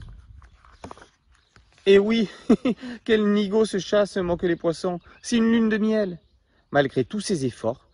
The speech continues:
il n'arrive pas à se dépatouiller. Il miaule à l'aide, mais il n'y a pas un chat à l'horizon. Il y a des poissons qui le regardent, mais il n'arrive pas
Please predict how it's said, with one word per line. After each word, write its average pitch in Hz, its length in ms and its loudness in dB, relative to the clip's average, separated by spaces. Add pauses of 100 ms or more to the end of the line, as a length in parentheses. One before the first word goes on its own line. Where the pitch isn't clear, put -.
(280)
il 135 140 -2
n'arrive 123 340 0
pas 180 160 2
à 165 60 0
se 127 140 -8
dépatouiller. 107 640 -4 (840)
Il 180 160 2
miaule 196 320 6
à 165 120 8
l'aide, 147 320 0 (300)
mais 214 160 2
il 196 60 2
n'y 185 120 4
a 175 80 4
pas 247 340 4
un 196 80 0
chat 185 300 0
à 170 60 2
l'horizon. 151 520 -4 (3750)
Il - 40 -20
y - 20 -10
a - 20 -10
des 107 80 -6
poissons 110 280 -8
qui 107 120 -12
le 98 40 -6
regardent, 147 260 -4
mais 117 100 -8
il 107 60 -8
n'arrive 98 280 -6
pas 123 420 -4